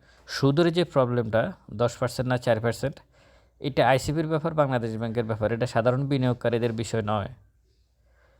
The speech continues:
এটা সাধারণ বিনিয়োগকারীদের বিষয় না। আর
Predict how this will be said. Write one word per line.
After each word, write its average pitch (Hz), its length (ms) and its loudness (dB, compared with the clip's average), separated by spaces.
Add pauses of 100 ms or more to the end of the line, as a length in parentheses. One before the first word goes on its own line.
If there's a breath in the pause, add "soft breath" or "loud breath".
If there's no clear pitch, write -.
(300)
এটা 156 140 2
সাধারণ 156 400 4
বিনিয়োগকারীদের 131 560 2
বিষয় 104 240 -6
না। - 200 -14 (2750 soft breath)
আর 110 400 4